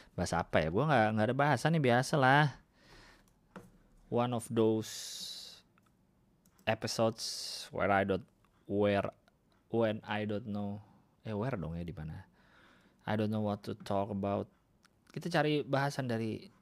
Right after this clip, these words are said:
email aja kali ya. Siapa tahu dari email ada yang bisa dibahas kan, panjang. Eh,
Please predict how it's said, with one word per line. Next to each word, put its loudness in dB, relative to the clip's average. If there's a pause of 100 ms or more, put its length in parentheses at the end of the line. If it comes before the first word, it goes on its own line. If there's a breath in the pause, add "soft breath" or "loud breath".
(280)
email -2
aja -4
kali -8
ya. -12 (1400 soft breath)
Siapa -2
tahu 0
dari 0
email -2
ada 0
yang -4
bisa -4
dibahas -2
kan, -6
panjang. -4
Eh, -16